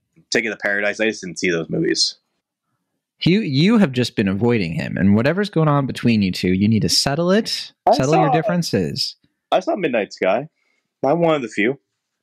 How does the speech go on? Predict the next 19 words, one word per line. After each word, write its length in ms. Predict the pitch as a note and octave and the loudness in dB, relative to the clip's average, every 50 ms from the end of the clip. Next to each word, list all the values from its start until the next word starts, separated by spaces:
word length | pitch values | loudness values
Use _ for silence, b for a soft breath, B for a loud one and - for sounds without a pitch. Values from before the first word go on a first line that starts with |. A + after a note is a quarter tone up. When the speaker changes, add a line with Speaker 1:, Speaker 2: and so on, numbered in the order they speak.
| _ _ _ _ _ _ - | _ _ _ _ _ _ -4
Speaker 2:
But 100 | A#2 A2 | -4 -2
not 180 | G#2 G#2+ G#2 G2+ | -2 -2 -4 -4
in 120 | F2+ F2+ | -6 -4
theaters. 560 | - B2 C3 B2+ - G1+ G1+ - - - - - _ _ _ _ _ _ - - | -2 -2 -2 0 -2 -4 -6 -8 -10 -12 -14 -18 _ _ _ _ _ _ -6 -4
Um, 300 | - - - - - A#2 | -4 -2 -4 -2 0 0
Speaker 1:
Well, 160 | B2 C3 C3+ | 2 2 2
you 60 | C#3+ | 2
didn't 140 | D3 D#3 - F3+ | 0 0 2 0
have 120 | A#3+ B3+ | 0 0
a 40 | - | -2
chance. 280 | - - B2+ A2+ G2+ A2+ | -8 -6 -6 -6 -4 -4
It 40 | B2+ | -4
was 80 | - | -4
covid. 460 | - - - D#4+ B3 F#3+ A#2 - - - _ _ _ _ _ - _ - - G2+ A2 | -4 -2 -2 -2 0 0 -2 -6 -6 -10 _ _ _ _ _ -18 _ -2 0 0 0
Speaker 2:
Okay, 240 | - - A2 E2+ | 0 -2 -2 -2
you're, 200 | F2 F#2+ A#2 C3 A#2 | -2 -2 -2 -2 -2
now 160 | A#2+ A2+ G#2+ | -2 -2 0
you're 140 | A#2+ C3+ D#3 | 0 -2 0
yelling. 540 | E3+ D3 B2+ A#2 A2+ A2+ A2+ A#2 B2+ C3 | 0 0 0 0 0 0 -2 -2 -4 -4